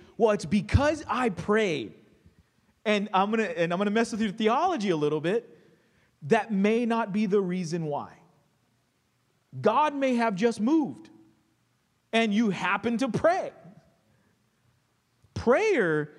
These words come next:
let me, let me give you a blanket statement, okay? This is a blanket statement. This is for you to walk away with and kind of know that that is true. Prayer is not about controlling God, okay?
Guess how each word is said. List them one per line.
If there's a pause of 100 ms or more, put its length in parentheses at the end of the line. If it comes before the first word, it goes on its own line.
(560)
let
me,
let
me
give
you
a
blanket
statement,
okay?
This
is
a
blanket
statement.
This
is
for
you
to
walk
away
with
and
kind
of (280)
know
that
that
is
true. (420)
Prayer
is
not
about
controlling
God, (1600)
okay?